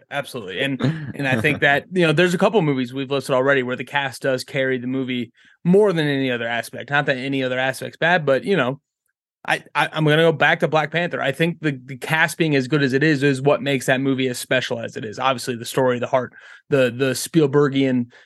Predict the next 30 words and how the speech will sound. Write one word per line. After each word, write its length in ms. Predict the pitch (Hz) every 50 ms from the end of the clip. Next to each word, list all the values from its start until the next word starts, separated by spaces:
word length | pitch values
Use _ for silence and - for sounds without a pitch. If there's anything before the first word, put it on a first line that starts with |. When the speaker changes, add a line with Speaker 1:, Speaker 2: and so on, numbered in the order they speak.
| _ _ - -
Speaker 1:
uh, 140 | 135 135 131
world 400 | 135 143 151 151 143 139 131 127
building 400 | 135 131 131 127 127 123 120 123
we 100 | 131 123
get 280 | 123 135 127 123 -
in 100 | - 131
Black 300 | 123 127 123 120 117 -
Panther, 340 | - 147 147 131 117 131 123
I 80 | 120 120
think 180 | - 131 123
is 140 | 127 123 123
all 160 | 131 127 127
very 300 | 123 127 127 123 123 117
good, 340 | 117 120 156 156 147 139 123
but 260 | 123 139 131 120 - -
the 100 | 139 131
cast 500 | - - 151 147 139 139 127 - - 147
really 200 | 139 131 127 127
brings 320 | 123 139 135 135 127 123
it 60 | 120 117
alive. 520 | 113 110 113 104 104 98 104 110 - -
And 240 | 117 123 127 127 117
I 140 | - 123 123
think 160 | 117 139 123
the 80 | - 139
same 260 | - - 139 135 127
for 120 | - 135
Love 180 | 131 131 127 123
and 140 | 127 123 123
Thunder, 400 | 143 143 143 135 127 123 123